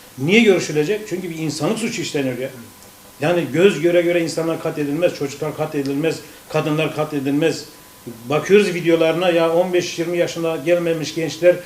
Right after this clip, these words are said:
arkasını bağlamışlar, katlediyorlar. Hatta birinden soruyorlar.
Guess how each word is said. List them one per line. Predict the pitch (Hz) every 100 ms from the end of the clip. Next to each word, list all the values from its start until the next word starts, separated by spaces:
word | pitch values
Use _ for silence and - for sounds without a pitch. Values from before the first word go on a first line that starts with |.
| - - - 156
arkasını | 160 170 170 151 151
bağlamışlar, | 170 165 165 143 - 190 - - -
katlediyorlar. | 165 175 165 156 131 - - - - - -
Hatta | - 208 208 - 185
birinden | 185 185 180
soruyorlar. | - 170 190 175 135